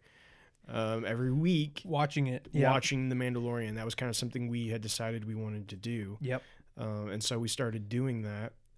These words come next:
Speaker 1: and we had also, um, and so it was, it was doing that that we said, "Hey, we're getting together. We're really enjoying this show." It's kind of, like, revived
Speaker 2: Yeah.
Speaker 1: Star Wars to us, um,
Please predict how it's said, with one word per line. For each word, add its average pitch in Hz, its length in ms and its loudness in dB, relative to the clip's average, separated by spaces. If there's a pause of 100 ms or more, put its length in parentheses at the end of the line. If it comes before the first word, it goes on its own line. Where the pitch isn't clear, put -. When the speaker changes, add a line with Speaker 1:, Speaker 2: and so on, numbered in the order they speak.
Speaker 1:
and 120 300 -2
we 120 80 -2
had 113 80 -2
also, 117 800 2 (580)
um, 110 400 -4
and 131 180 2
so 151 160 8
it 147 80 8
was, 143 160 6
it 147 120 2
was 143 180 2
doing 151 420 8
that 156 260 6
that 135 100 4
we 139 80 4
said, 120 180 2
"Hey, 165 380 6 (100)
we're 123 120 -2
getting 147 260 4
together. 156 500 4
We're 127 500 -4 (300)
really 160 240 8
enjoying 147 400 6
this 143 120 4
show." 127 400 4
It's 120 160 -2
kind 160 200 2
of, 135 140 4
like, 135 280 2 (280)
revived 127 880 4 (240)
Speaker 2:
Yeah. 151 240 4
Speaker 1:
Star 131 120 6
Wars 120 300 0
to 113 240 -4
us, 110 400 -4 (560)
um, 117 680 0